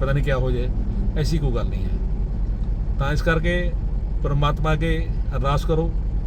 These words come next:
ਕਿ ਸਾਡਾ ਏਰੀਆ ਵੀ ਸੁਰੱਖਿਅਤ ਰਹੇ, ਸਾਡਾ ਸ਼ਹਿਰ ਵੀ ਸੁਰੱਖਿਅਤ ਰਹੇ। ਉਹ ਪੂਰਾ ਪੰਜਾਬ ਜਿਹੜਾ ਕਿ ਅੱਜ ਬਾੜ ਦੀ ਤਰਾਸ ਨੂੰ ਜਿਹੜਾ ਪੀੜਿਤ ਹੈਗਾ,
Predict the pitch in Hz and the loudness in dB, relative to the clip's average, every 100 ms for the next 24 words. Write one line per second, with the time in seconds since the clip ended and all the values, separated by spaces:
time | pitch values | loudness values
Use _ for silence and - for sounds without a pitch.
0 | - - - - - - 147 131 147 156 | -2 -2 -2 -2 0 0 0 2 2 2
1 | 156 160 160 147 156 - 165 160 160 147 | 2 4 2 2 0 0 0 2 2 2
2 | 151 151 - 151 156 160 160 147 156 147 | 2 2 2 2 2 2 2 2 0 0
3 | 151 147 147 - - - - - 151 147 | 0 0 0 -2 -2 -2 -2 0 0 0
4 | 151 170 165 151 143 135 123 - - - | 2 2 2 2 2 2 0 -2 -2 -2
5 | - - - 135 147 151 151 147 139 135 | -2 -2 -2 0 0 2 2 2 2 2
6 | 143 135 135 131 135 135 131 - - - | 2 0 0 2 2 0 0 0 -2 -2
7 | - - - - - - - - - 139 | -2 -2 -2 -2 -2 -2 -2 -2 -2 0
8 | 143 139 131 - 143 156 143 147 147 | 0 0 0 0 0 2 0 0 0